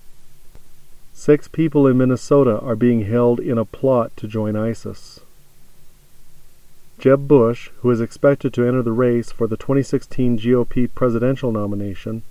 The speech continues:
is planning a, quote, "policy trip" in June to Germany, Poland,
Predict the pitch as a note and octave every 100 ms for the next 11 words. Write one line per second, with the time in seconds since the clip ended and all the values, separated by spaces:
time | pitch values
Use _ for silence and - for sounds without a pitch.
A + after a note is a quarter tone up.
0 | - - A#2+ - D3 D3+ D#3+ D3 - B2+
1 | A2+ - C#3 B2+ - - D#3 E3 - A2+
2 | - A2+ G#2+ - - - A#2+ A2 A2+ B2+
3 | G#2+ G2+ G2 - A#2+ G#2+ A#2+ B2+ C#3 C#3+
4 | C#3+ - B2+ A#2 A2+ A2